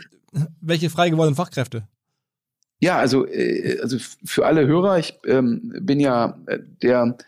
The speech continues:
Speaker 2: Geschäftsführer Marketing, Vertrieb, ähm, bei der Maschinenseeker Group in Essen. Ähm, wir sind Europas, äh, führende Classifieds-Seite für Gebrauchtmaschinen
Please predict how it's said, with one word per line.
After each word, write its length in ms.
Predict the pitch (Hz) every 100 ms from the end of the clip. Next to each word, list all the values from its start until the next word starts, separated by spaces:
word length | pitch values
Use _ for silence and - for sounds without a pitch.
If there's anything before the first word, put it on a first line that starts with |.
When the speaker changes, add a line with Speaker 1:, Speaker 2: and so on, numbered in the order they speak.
| _ _ _ -
Speaker 2:
Geschäftsführer 540 | 131 156 151 - 131
Marketing, 420 | 117 147 156 147
Vertrieb, 600 | 135 - - 143 190 -
ähm, 360 | - - 117 107
bei 100 | 117
der 120 | 120
Maschinenseeker 500 | 120 - 175 - 156
Group 400 | 139 139 143 143 - - -
in 140 | 127
Essen. 480 | 123 180 - 190 190 - _ _ _ -
Ähm, 600 | 127 131 131 123 - - -
wir 140 | 123
sind 180 | 143 -
Europas, 760 | 113 127 151 151 143 - -
äh, 360 | - - - -
führende 360 | - - 151 139
Classifieds-Seite 1500 | 151 147 143 143 127 131 - - - 127 127 117 139 139 135
für 180 | - 120
Gebrauchtmaschinen 1040 | 120 120 165 - 170 165 185 180 208 208